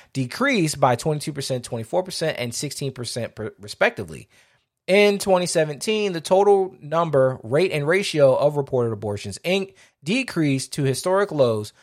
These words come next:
for a period analysis for three measures. However, compared to twenty seventeen and twenty eighteen, the number and rate reported abortions increased by one percent and the abortion ratio increased by two percent.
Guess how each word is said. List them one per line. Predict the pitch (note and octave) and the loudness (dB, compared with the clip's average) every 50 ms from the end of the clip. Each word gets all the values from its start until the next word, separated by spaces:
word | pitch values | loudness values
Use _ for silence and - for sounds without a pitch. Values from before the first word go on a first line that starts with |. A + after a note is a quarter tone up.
| _ _ _ _ | _ _ _ _
for | _ - F3 D#3+ C3 | _ 2 2 4 4
a | C#3+ C#3 | 2 -2
period | - - F#3 F#3+ G3 G3 D#3+ | 0 0 2 4 4 4 2
analysis | D#3+ D#3 C#3+ C#3 C3+ C3 - - A#2+ A2+ - - _ _ _ _ _ | 2 0 0 0 0 -2 -2 -2 -4 -4 -4 -6 _ _ _ _ _
for | _ _ C#3+ B2+ A#2+ A#2+ | _ _ 2 4 4 4
three | A#2 - C#3 D3 D3+ D#3+ | 2 -2 -2 0 0 0
measures. | C#3+ C3+ B2+ A#2+ G#2 F#2 F2 E2 - | 0 0 0 0 -2 -4 -8 -10 -6
However, | - C3 C3+ C3+ C#3 D#3+ G3 G#3+ F#3+ F3 E3+ | -2 0 2 4 6 6 6 6 6 2 -2
compared | - D#3+ C#3+ - E3 E3 D#3+ D3 | -2 -2 0 2 2 2 2 0
to | C#3 | -4
twenty | - - E3+ E3 E3 | -6 -4 -2 -2 -2
seventeen | D#3+ - - D3 C#3 C#3 C#3 - F#3+ G3 F#3+ F#3 F3+ F3 - - _ _ _ | -2 2 2 2 2 2 -4 -2 -2 0 0 -2 -4 -6 -10 -18 _ _ _
and | B2+ A#2+ | -12 -8
twenty | - D#3 D3+ D3 - | -4 -4 -4 -4 -2
eighteen, | - E3 E3+ E3 - - E3 D3 | -2 -2 -2 -2 -4 -4 -6 -4
the | C3 B2 | -4 -4
number | B2 B2+ C#3+ D#3+ F3 E3+ D#3 | -2 0 0 2 2 2 2
and | - D3+ D3 C#3 | 2 0 -2 0
rate | C#3 C#3 A#2+ | 0 0 0
reported | G#2 A#2+ A#2+ - - F#3+ G3+ G3+ F#3 E3+ - | 0 -4 -6 -2 0 2 4 4 2 2 0
abortions | C3 B2 - A#2+ A#2+ A#2 - A#2+ A2+ - - | -4 -2 -2 -2 -2 -2 -4 -8 -10 -4 0
increased | F3+ G3 G3 F#3 E3+ - - B3 A#3 F#3+ D#3 - | 0 2 2 0 0 -2 -2 0 0 -2 -2 0
by | B2+ A2+ | -2 0
one | A2 A#2 A2+ A#2 | 0 -2 -6 -6
percent | - A#2+ - - - - B2+ B2 - - - - - - _ - | -6 -6 -2 0 2 2 2 0 -2 -10 -20 -20 -20 -14 _ -2
and | D#3+ D#3+ E3 D#3+ | 0 0 2 2
the | D#3 | 2
abortion | D3+ C3+ C3+ C3+ C3 - C#3+ A#2+ | 4 4 4 4 4 2 -4 -4
ratio | A#2+ A#2+ A#2+ A#2+ - - B2+ A2+ A2 G#2+ - | -4 -4 -4 -6 -8 -8 -6 -6 -4 -6 -6
increased | - C3 B2 A2+ G#2+ - - E3 D3 C3+ A#2+ - - - | -6 -8 -8 -8 -10 -6 -4 -2 0 0 -2 -4 -8 -8
by | - A2 G2 F#2+ F#2+ G2+ | -8 -6 -6 -6 -6 -8
two | - - - F#3+ G3 | -10 -10 -8 -8 -8
percent. | F#3+ - G#2 - - B1+ - - | -8 -10 -12 -10 -10 -12 -12 -14